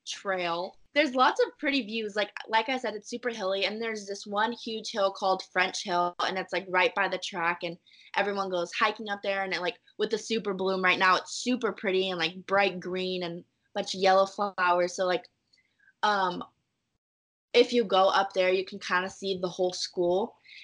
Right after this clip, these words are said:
and pretty much how I describe the layout is, like, all of the buildings for the classrooms are, like, on one end of the campus, and then the cafeteria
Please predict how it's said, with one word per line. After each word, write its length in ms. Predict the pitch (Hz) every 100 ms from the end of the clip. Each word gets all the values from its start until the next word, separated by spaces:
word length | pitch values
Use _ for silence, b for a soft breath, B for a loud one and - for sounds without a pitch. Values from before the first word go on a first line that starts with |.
| B
and 300 | 220 208 208 -
pretty 260 | - 220
much 460 | 233 185 185 - - _ _ _ _ _ _
how 180 | - 240
I 160 | 202 214
describe 540 | 214 - 196 190 190
the 100 | 202
layout 520 | 180 180 180 180 -
is, 220 | 185 175
like, 240 | 175 165 165 _ _ _
all 320 | 190 202 220
of 120 | 208 190
the 420 | 190 185 180 180
buildings 580 | 185 180 180 190 196 202
for 380 | - 180 175 170
the 80 | 175
classrooms 840 | - 180 170 - 226 226 233 240 -
are, 200 | 180 185
like, 260 | 180 175 175 -
on 180 | 185 180
one 220 | 175 185
end 300 | - 202 202
of 100 | 208
the 80 | 214
campus, 720 | 208 214 196 208 214 - - _ b b b
and 180 | 196 202
then 200 | 190 185
the 60 | 185
cafeteria 1080 | - 196 196 - 196 185 196 190 190 190